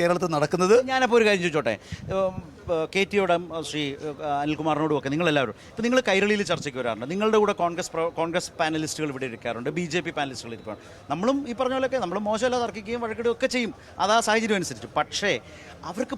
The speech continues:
Speaker 2: പൊതുവിൽ അവർക്ക് പറയാനുള്ളൊരു കാര്യങ്ങൾ പറയണം, അതിന് മറുപടി ചിലത് നിങ്ങൾ തന്നെ പറയേണ്ടതായിട്ട് വരും. അതിനൊരു സ്പേസ് കൊടുക്കുന്നു എന്നുള്ള ഒരു, ഒരു ഏറെക്കുറെ, ഏറെക്കുറെ എങ്കിലും ഞങ്ങളെക്കുറിച്ച് മറ്റുള്ളവർ പറയുന്ന പോലൊരു ആക്ഷേപത്തിന്, ആക്ഷേപം പറയരുത് എന്ന് പറയും. അവരത് പറയാറുമുണ്ട് കേട്ടോ, നമ്മളുടെ കൂടെ വന്നാൽ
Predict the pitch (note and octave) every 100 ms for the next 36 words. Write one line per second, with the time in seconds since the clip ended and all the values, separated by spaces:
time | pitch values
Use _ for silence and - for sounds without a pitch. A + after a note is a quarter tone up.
0 | G3+ F#3+ G#3 F#3+ F3 G#3 - D3+ D#3+ F3+
1 | F3+ E3+ D#3+ D#3 - - - D3+ D3 D3+
2 | C#3+ C#3 C#3 C3+ D#3 F3+ A#3 A#3+ G3 G#3+
3 | G#3+ G#3+ G#3+ G#3+ G#3+ A3 G#3+ G3+ F#3+ F3+
4 | E3+ D#3 C3 A#2+ - - F3 A#3+ B3 B3+
5 | - A#3 B3+ D4 C4+ B3 A#3 A#3 A3+ A3
6 | A3 G#3+ G3 A3 G3 A3 A#3+ - - C#3
7 | F3+ B3 B3+ F#3+ - C3 D3+ E3 G3+ F#3+
8 | A3 G#3 F#3+ F#3+ F3+ F#3 F#3+ F3 E3+ F3
9 | F#3 F#3 F3 F3 E3 E3+ D#3 - - D#3+
10 | - F3+ F3+ F3 F#3+ F#3+ D#3+ - F3+ F3
11 | F3 F3 G#3+ G#3 G3 E3 B2 D#3 G3 G3+
12 | F#3+ F3+ G#3 G#3 D3 C3+ G#2 - - -
13 | D#3+ F3+ F#3+ F#3 F#3 F3 F3